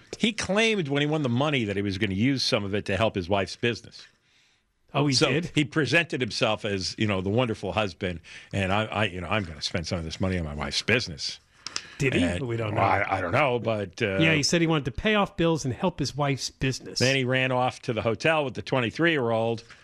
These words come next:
Speaker 1: and what do you think she was interested in?
Speaker 2: Yeah, by the way,
Speaker 1: <laughs>
Speaker 2: he's fifty-four.
Speaker 1: Right. He's
Speaker 2: Yeah,
Speaker 1: fifty.
Speaker 2: she wanted some of the millions.
Speaker 1: Right, exactly.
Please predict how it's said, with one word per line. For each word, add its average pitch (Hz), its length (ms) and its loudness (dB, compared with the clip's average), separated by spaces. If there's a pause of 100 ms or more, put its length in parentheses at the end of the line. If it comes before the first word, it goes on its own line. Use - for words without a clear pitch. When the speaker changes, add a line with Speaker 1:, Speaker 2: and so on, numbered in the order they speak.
(460)
Speaker 1:
and 107 360 0
what 139 140 4
do 151 60 4
you 135 80 0
think 127 180 -4
she - 180 2
was 147 180 0
interested 95 440 -4
in? 90 120 -6 (520)
Speaker 2:
Yeah, 131 200 4
by 139 140 2
the 139 80 2
way, 139 160 4
Speaker 1:
<laughs> - 20 6
Speaker 2:
he's 135 140 0
fifty-four. 135 840 0 (380)
Speaker 1:
Right. 165 280 2 (440)
He's 269 200 2
Speaker 2:
Yeah, 202 160 8
Speaker 1:
fifty. 160 140 2
Speaker 2:
she 247 80 4
wanted 220 260 4
some 202 180 2
of 165 60 2
the 156 80 2
millions. 123 460 0
Speaker 1:
Right, 208 160 4
exactly. 175 480 0